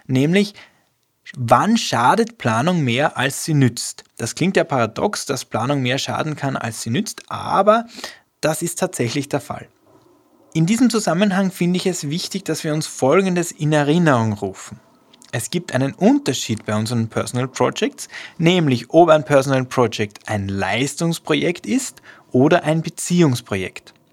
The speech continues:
Und diesen Unterschied habe ich in der dritten Folge der dritten Staffel schon mal erklärt. Wenn du diese Folge noch nicht gehört haben solltest, dann hör die bitte noch nach. Ich persönlich finde,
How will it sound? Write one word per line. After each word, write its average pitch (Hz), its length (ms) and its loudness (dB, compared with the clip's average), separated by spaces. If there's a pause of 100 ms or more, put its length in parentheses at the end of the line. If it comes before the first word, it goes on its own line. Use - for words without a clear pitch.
(340)
Und 135 160 2
diesen 220 160 2
Unterschied 196 640 2 (160)
habe 135 180 0
ich 139 60 -4
in 156 80 2
der 147 100 2
dritten 196 420 0
Folge 117 380 2
der 135 80 -4
dritten 139 300 -6
Staffel - 440 0
schon 110 200 -4
mal 104 160 -2
erklärt. - 500 0 (500)
Wenn 135 140 4
du 156 80 2
diese 196 260 -2
Folge 175 240 0
noch 151 220 -2
nicht 202 360 2
gehört 117 420 0
haben 107 200 -6
solltest, 110 500 -6
dann 127 180 2
hör 156 100 6
die 175 140 0
bitte - 280 -8
noch 143 220 -2
nach. 143 380 -2
Ich - 180 -8
persönlich 160 500 -2
finde, 156 320 0